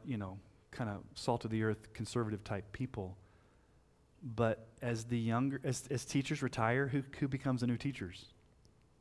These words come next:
Younger teachers. And where do they usually come from?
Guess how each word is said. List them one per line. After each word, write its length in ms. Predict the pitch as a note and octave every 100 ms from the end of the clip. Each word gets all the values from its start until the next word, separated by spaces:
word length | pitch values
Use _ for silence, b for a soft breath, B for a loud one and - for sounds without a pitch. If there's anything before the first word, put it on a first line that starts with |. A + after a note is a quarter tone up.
| - - _ - - _ _ _ _ _ _ - D3
Younger 360 | A#2+ B2 C3+
teachers. 500 | A2+ G#2 - E2+ - -
And 120 | A2
where 100 | A#2+
do 60 | B2+
they 100 | B2+
usually 240 | B2+ B2
come 180 | A2+ C3+
from? 280 | C3 F#2